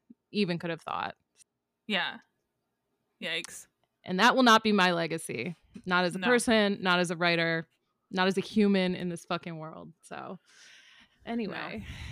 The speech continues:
Speaker 1: anyway,
Speaker 2: But
Speaker 1: I don't care that we're ending on this note. I truly don't, because I wanna say, for the holidays,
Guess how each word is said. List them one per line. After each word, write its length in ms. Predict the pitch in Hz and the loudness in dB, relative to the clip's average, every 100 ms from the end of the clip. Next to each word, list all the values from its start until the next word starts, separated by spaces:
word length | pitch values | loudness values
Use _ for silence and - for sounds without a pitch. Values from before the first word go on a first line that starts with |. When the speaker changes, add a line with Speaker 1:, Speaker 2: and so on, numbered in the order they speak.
| 285 | -4
Speaker 1:
anyway, 540 | 302 202 131 139 190 - | -2 -2 -4 -6 -6 0
Speaker 2:
But 100 | 240 | 2
Speaker 1:
I 40 | |
don't 160 | 349 339 | 2 0
care 180 | 262 269 | 2 2
that 160 | 247 | 4
we're 80 | 214 | 2
ending 320 | 208 196 190 | 0 0 0
on 80 | 175 | 0
this 200 | 175 - | -2 -4
note. 140 | 170 160 | -6 -2
I 80 | 196 | -2
truly 320 | - 269 269 | -2 -4 0
don't, 220 | 202 160 | 0 -2
because 220 | - 220 208 | -4 -4 -2
I 60 | |
wanna 200 | 226 262 | 0 -2
say, 480 | 247 214 196 190 - _ | 0 0 2 0 -4 _
for 100 | 220 | -6
the 60 | 233 | 0
holidays, 640 | 208 190 214 226 233 | 2 2 0 0 -2